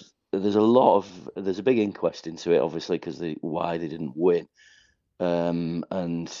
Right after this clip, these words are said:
it, we've, we've had it before where you think, "Oh, they're looking a bit tired and they're, they're not quite as, um, as destructive as they have been in the past." And then suddenly they'll go on, like, a fifteen match winning streak,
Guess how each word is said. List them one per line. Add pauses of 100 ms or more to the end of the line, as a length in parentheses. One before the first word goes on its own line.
(180)
it,
we've,
we've
had
it
before
where
you
think,
"Oh, (480)
they're
looking
a
bit
tired
and
they're,
they're
not
quite
as,
um, (800)
as
destructive
as
they
have
been
in
the
past."
And
then
suddenly
they'll
go
on,
like,
a
fifteen
match
winning
streak,